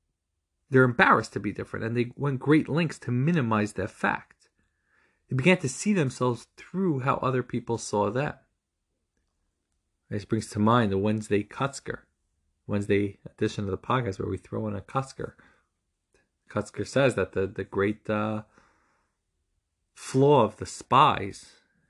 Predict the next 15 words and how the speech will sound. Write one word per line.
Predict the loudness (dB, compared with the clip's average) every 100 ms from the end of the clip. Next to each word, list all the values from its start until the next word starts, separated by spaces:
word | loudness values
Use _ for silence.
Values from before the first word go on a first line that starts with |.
| _ _ _ _ _
in | -4
the | -4
Torah, | -2 0 0 -2 -10 _ _ _ _
when | -12
the |
spies | -10 0 2 2
went | 0 -6
to | -4
Israel | -2 0 0 -2 -10
and | -6
they | -2 0
added | 0 0 0
in | -2
the | -2
report, | -2 -4 0 2 2 0